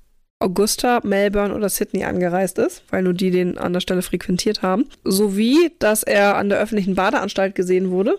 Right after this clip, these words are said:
weil er da offensichtlich geduscht hat und sich rasiert hat. Und er hatte ebenfalls einen Fahrschein für eine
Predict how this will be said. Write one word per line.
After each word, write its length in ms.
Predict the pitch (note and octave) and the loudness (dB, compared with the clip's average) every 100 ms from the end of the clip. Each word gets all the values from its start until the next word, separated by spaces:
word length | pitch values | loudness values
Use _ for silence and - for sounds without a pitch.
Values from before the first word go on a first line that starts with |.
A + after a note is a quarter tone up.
| - | -4
weil 120 | - | -2
er 80 | G3 | 0
da 100 | F#3+ | 0
offensichtlich 460 | G3+ G3+ G3+ - - | -2 -2 -4 -4 -8
geduscht 360 | G3+ C#4 - | -2 -2 0
hat 140 | C4 C4 | -2 -2
und 120 | G#3+ | -4
sich 160 | G#3 - | -4 -2
rasiert 300 | F#3+ B3+ - | 0 0 0
hat. 180 | D4 - _ | -2 -4 _
Und 180 | B3 A3+ | 0 2
er 100 | A3 | 0
hatte 160 | A3+ | 0
ebenfalls 480 | - A3 A3+ A3+ G#3+ | 0 -2 -2 -2 -2
einen 160 | - G3+ | -2 -4
Fahrschein 600 | - G3+ A3 - G#3 G#3 | -2 -2 -2 -2 -2 -2
für 180 | - - | -4 -4
eine 460 | G#3+ F#3 F#3+ F#3 | -2 -2 -2 -2